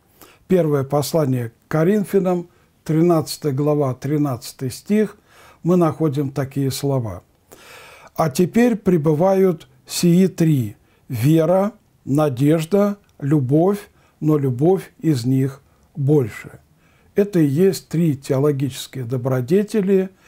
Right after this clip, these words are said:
вера, надежда, любовь, но любовь из них больше. Кто-то может, э, возразить, а как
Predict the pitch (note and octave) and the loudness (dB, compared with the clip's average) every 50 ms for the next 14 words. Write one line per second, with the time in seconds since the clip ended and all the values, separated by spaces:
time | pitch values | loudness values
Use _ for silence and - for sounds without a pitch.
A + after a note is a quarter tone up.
0 | - - - - _ _ _ - C#3 A#2+ A#2 D3 E3 D#3+ D3+ C#3+ C#3 D3+ E3 F3+ | -20 -20 -20 -20 _ _ _ -8 -4 0 2 4 4 4 4 2 2 2 2 2
1 | G3 A3 A3 - _ _ _ _ _ _ _ _ _ _ _ _ _ _ _ _ | 0 -2 -4 -8 _ _ _ _ _ _ _ _ _ _ _ _ _ _ _ _
2 | _ _ _ - - _ _ - C#3+ D#3 D#3 D#3 C3+ A2+ B2 C#3 C3+ C3 B2 G#2 | _ _ _ -20 -20 _ _ -2 0 2 2 2 0 -2 -2 0 0 0 -2 -2
3 | A2 C3 D3 D#3+ F3+ F#3+ G3 G#3 _ _ _ _ _ _ _ _ _ _ _ - | -4 -2 0 0 0 -2 -4 -8 _ _ _ _ _ _ _ _ _ _ _ -4
4 | C3+ D3+ G#3 F#3+ D#3+ F3 F3 D3+ C3 G#2 - - - _ _ _ _ _ _ _ | 0 2 2 2 2 2 2 2 0 -2 -6 -14 -20 _ _ _ _ _ _ _
5 | _ _ _ _ _ - D#3 D#3+ D#3 D3 C3+ C3 A#2+ A#2+ C#3 E3 F#3 G#3 G#3+ G3+ | _ _ _ _ _ -2 0 2 2 2 0 -2 -2 0 2 2 2 2 0 -4
6 | - _ _ _ _ _ _ _ _ _ - D#3 D3+ C3 A#2+ B2+ C3 C3 B2+ C3+ | -10 _ _ _ _ _ _ _ _ _ -4 -4 -2 -2 0 0 0 0 -2 -2
7 | C3+ - - _ _ _ _ _ _ _ _ - D3 C3+ D3 D3 B2+ G#2 - - | -6 -10 -18 _ _ _ _ _ _ _ _ -10 -4 0 0 0 0 -2 -6 -12
8 | - - - - - - _ _ _ _ _ _ _ _ _ _ _ _ _ _ | -20 -20 -20 -20 -20 -20 _ _ _ _ _ _ _ _ _ _ _ _ _ _
9 | _ _ - _ _ - - - - - - - - A#3+ B3 - - G#3+ G#3 G#3 | _ _ -20 _ _ -20 -20 -20 -20 -20 -14 -4 0 0 0 2 2 2 4 4
10 | G#3+ G#3 G3 D#3+ - - E3 E3+ E3+ D#3+ D#3+ D#3 C#3 D#3 D#3 C#3 E3+ F3 F3+ F3 | 4 4 2 2 0 0 2 4 4 4 4 2 2 0 0 2 2 2 2 2
11 | D#3+ G#3+ B3+ A#3+ - - - - C#3+ D#3 D3 - - G3 E3 C3+ - - - | 2 4 4 2 2 -2 -4 -2 -2 -2 -2 0 0 0 0 0 -4 -14 -20